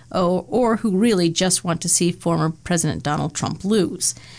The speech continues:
The bad news is that in the era of modern polling, no president has ever won re-election with approval ratings as low at this point in their first term.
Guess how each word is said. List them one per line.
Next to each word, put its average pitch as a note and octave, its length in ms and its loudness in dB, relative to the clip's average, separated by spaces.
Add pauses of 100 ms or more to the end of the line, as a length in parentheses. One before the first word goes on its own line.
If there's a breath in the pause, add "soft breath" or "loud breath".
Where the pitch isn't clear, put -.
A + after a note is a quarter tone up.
(300 loud breath)
The F3+ 80 -2
bad C#4+ 320 0
news G3 380 2
is F#3 260 0
that - 240 0
in A#3+ 300 4
the - 260 0
era A#3 240 2
of G#3+ 220 -2
modern F#3+ 340 2
polling, E3+ 640 -2
no G3+ 200 0
president F#3 580 -2
has F#3 180 -4
ever G3 260 0
won F3+ 340 2
re-election F#3 680 0 (300 loud breath)
with G3+ 120 0
approval C#4 440 2
ratings F#3+ 460 2
as F#3+ 180 0
low E3+ 400 2
at F#3 180 -8
this C4 220 4
point D3+ 360 -2
in E3+ 120 0
their E3+ 100 2
first E3 380 -2
term. E3 380 0